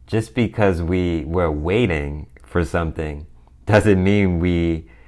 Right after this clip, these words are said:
have to stop doing something else, right? So when we look at the notion of waiting, just because we're waiting for something doesn't mean we can't be doing something else. For example, if I'm waiting for my car to get fixed,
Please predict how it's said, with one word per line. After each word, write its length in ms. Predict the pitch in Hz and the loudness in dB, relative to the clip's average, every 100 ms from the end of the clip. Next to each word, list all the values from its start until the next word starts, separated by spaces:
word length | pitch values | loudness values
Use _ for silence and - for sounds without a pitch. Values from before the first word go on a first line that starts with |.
| - - - | -20 -20 -10
have 360 | - 95 92 - | 2 4 4 0
to 160 | 98 82 | -4 -4
stop 440 | - 92 85 76 | 0 2 2 0
doing 300 | 92 85 80 | -2 -2 -4
something 440 | - 80 73 73 | -6 -10 -8 -12
else, 440 | 73 - - - - | -12 -14 -18 -20 -10
right? 400 | 82 87 78 - | -6 -6 -8 -12
So 400 | - 87 78 76 | -8 -6 -4 -6
when 160 | - 87 | -6 -2
we 100 | 95 | 0
look 240 | 95 98 | 0 0
at 400 | 92 87 78 - - - - - - - - - - | 0 -2 -2 -8 -20 -20 -20 -20 -20 -20 -20 -18 -8
the 80 | 90 | -4
notion 360 | 90 90 - | -2 -4 -6
of 100 | 80 | -8
waiting, 680 | 71 73 98 101 71 71 69 - - - - - | -6 -4 -2 -2 -4 -12 -18 -20 -20 -20 -20 -6
just 220 | 98 98 | -4 -2
because 280 | 113 110 98 | 0 2 0
we're 160 | 80 80 | 0 -2
waiting 540 | 73 85 120 117 85 | -2 -2 -2 -2 -4
for 160 | - 76 | -6 -10
something 580 | - 73 73 73 71 - | -10 -14 -12 -14 -14 -8
doesn't 280 | 104 117 120 | -6 -2 -2
mean 160 | 127 | -2
we 120 | 117 | -2
can't 200 | 113 120 | -2 -4
be 120 | 113 113 | -2 -4
doing 240 | 113 113 | -4 -6
something 340 | 107 110 101 | -6 -8 -6
else. 220 | 117 107 - | -6 -6 -6
For 120 | 90 | -6
example, 380 | 85 104 104 95 | -4 -4 -2 -4
if 140 | 90 | -2
I'm 240 | 107 101 | -2 -2
waiting 420 | 80 98 107 92 87 | -2 -2 -2 -4 -6
for 460 | - 85 80 71 - - - | -6 -6 -6 -8 -16 -20 -14
my 180 | - 82 | -6 -6
car 400 | 80 - 101 104 | -6 -2 2 2
to 220 | 90 - | 0 -6
get 240 | 78 73 - | -8 -8 -12
fixed, 720 | - 101 117 - - - - | -8 -4 -4 -6 -14 -20 -20